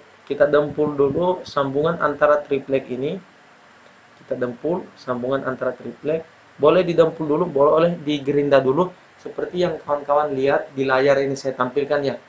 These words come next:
ilustrasi aktualnya, eh, proses pendempulan dan proses, apa namanya, gerinda sudut sehingga agak bulat. Jangan terlalu bersudut, jangan tajam ya.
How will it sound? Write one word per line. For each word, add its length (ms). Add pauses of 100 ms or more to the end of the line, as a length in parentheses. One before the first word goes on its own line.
(260)
ilustrasi 720
aktualnya, 800 (640)
eh, 560 (320)
proses 420
pendempulan 800 (440)
dan 400
proses, 960 (160)
apa 320
namanya, 640
gerinda 400
sudut 400
sehingga 320
agak 240
bulat. 320 (480)
Jangan 240
terlalu 400
bersudut, 400
jangan 240
tajam 480
ya. 60